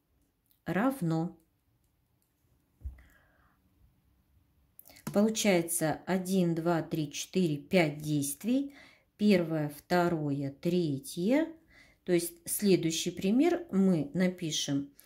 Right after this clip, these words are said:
отступив вниз, один, два, три, четыре, пять, шесть, семь, восемь клеточек. Восемь клеточек отступаем и записываем ещё один пример.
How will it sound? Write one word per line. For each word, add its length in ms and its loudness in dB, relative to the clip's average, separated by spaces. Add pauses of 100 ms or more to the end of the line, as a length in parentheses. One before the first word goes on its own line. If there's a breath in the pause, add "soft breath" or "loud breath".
отступив 840 -4
вниз, 480 0
один, 500 0
два, 280 -2
три, 260 -6
четыре, 440 -4
пять, 360 -4
шесть, 460 -2
семь, 360 2
восемь 480 -4
клеточек. 720 -8 (640 soft breath)
Восемь 380 0
клеточек 600 -2
отступаем 680 0
и 40 2
записываем 800 -2
ещё 300 -4
один 320 0
пример. 520 -4